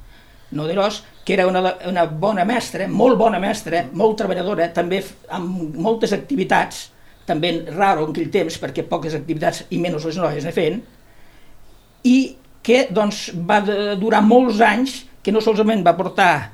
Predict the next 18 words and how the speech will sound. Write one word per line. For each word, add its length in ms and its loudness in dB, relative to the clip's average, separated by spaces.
l'escola, 340 2
sinó 320 0
que 80 0
va 140 4
canviar 340 0
una 120 2
miqueta 480 2
la 120 -2
forma 400 2
de, 140 0
de, 160 -6
de 200 -6
la 140 2
cunyes, 760 2
de, 180 -6
de, 140 -4
de 200 -4
la, 140 2